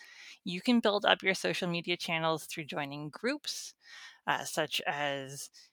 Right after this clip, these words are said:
if there's an industry-specific target you're going for, finding those industry-specific groups and joining them. Uh, if you're doing personal lines, I think we've talked about this before with the mom groups or the parent groups or the,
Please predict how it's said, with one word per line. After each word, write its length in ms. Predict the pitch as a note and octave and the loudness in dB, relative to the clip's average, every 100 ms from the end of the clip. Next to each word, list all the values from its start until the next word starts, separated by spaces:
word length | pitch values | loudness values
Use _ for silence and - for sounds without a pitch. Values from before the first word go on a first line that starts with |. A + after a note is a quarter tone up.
| _ _ | _ _
if 140 | - - | -8 -2
there's 220 | E3 F#3+ | -2 -2
an 100 | F3+ | -4
industry-specific 1400 | - E3+ E3+ - F3+ E3+ - - - F3+ - F3 - - | -2 2 2 2 0 0 -2 -6 -4 -2 0 -2 -4 -10
target 380 | - F3+ F3 F3 | 0 2 4 2
you're 100 | F3 | 0
going 300 | F3 E3+ E3+ | 2 2 2
for, 320 | - E3+ D#3+ | 4 4 4
finding 360 | D#3 D3+ D#3+ D#3+ | 0 -2 0 -2
those 140 | D#3 | -4
industry-specific 1080 | - F3 E3+ - E3+ - - D#3+ E3+ D#3+ - - | -4 -2 0 0 -4 -4 -6 -6 -4 -6 -8 -12
groups 340 | - E3 - - | -8 -8 -6 -6
and 160 | D#3+ | -2
joining 380 | D#3+ E3+ F3 F3+ | 2 4 6 4
them. 340 | F3 F3+ F3 - - - - - | 4 4 2 -2 -10 -18 -8 -2
Uh, 100 | D#3 - | -2 -2
if 160 | - | -2
you're 80 | F3 | -4
doing 260 | D#3+ E3 D#3+ | -2 -4 -2
personal 420 | - F#3+ - A3 | 0 0 4 4
lines, 540 | G#3 G#3 G#3 G#3 G#3 G3 | 6 6 6 4 2 2
I 80 | |
think 200 | - F3 | 0 0
we've 120 | D#3+ - | -2 -2
talked 220 | D3 D#3 | -4 -2
about 180 | D#3+ E3+ | -4 -4
this 120 | - | -8
before 600 | E3 - E3+ E3+ E3 D#3 | -8 -4 2 4 4 2
with 160 | D3 - | -4 -6
the 100 | - | -2
mom 340 | D#3+ E3+ F3+ | 4 6 4
groups 560 | F3 F3 E3+ E3 - - E3 | 4 0 0 0 -4 -6 -6
or 120 | D#3 | -8
the 120 | - | -10
parent 480 | - F#3 F3+ F3 - | -6 0 0 0 -2
groups 420 | E3+ E3 D#3 - | -4 -4 -4 -6
or 140 | D3 - | -6 -4
the, 260 | D3+ D3 | -2 -4